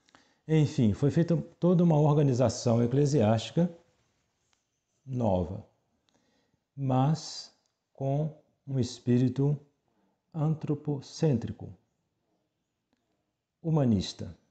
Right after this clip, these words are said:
que não é um espírito católico. Portanto, devemos concluir que essas reformas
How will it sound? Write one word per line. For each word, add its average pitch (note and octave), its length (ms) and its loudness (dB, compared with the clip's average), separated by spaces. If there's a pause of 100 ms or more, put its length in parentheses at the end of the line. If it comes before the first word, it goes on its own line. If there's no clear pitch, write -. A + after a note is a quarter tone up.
(720)
que D3 100 -4
não D#3 260 2
é D3 300 2
um D3 80 -2
espírito A#2+ 560 -2 (140)
católico. G#2 480 -10 (2250)
Portanto, D3+ 840 0 (380)
devemos B2+ 460 0
concluir C#3+ 680 2 (600)
que B2 280 -6
essas C3 480 -4
reformas C3+ 840 -4